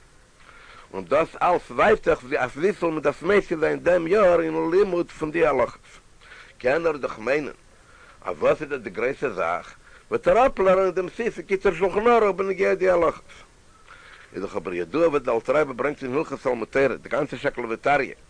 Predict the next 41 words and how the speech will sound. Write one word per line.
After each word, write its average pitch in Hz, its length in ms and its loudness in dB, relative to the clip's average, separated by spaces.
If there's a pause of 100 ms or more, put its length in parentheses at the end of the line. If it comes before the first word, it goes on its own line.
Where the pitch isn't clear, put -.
(960)
פון 107 120 -12
דעם 113 140 -4
ראש 151 260 2
מיט 139 180 -6
דער 120 100 2
רמב"ם. 110 320 -2 (640)
אה, 101 80 0
דער 107 240 0
רמב"ם 143 460 0
נעמט 127 220 -2
אן 127 160 2
נישט 131 200 0
פון 127 300 -6
פסקי 135 300 -2
הלכות 127 400 2
אליין, 131 440 2
קען 127 180 -4
מען 139 100 -4
נישט - 260 -2
וויסן 117 300 -12
דעם 90 140 -8
דין. 76 140 -12 (140)
ברענגט 131 260 -2
ער 135 60 2
דאך 127 120 -2
אבער, 127 160 -4
וואס 127 120 -2
דער 123 200 0
ראש 165 240 2
זאגט, 165 360 4 (400)
אה, 117 80 2
פון 131 200 -4
הלכות 135 420 2
אליין 127 240 0
אן 127 100 -2
דעם 127 160 -8
טעם 170 400 0
איז 123 80 -4
מען 123 180 -8
מבער 127 340 2
אלע. 170 260 4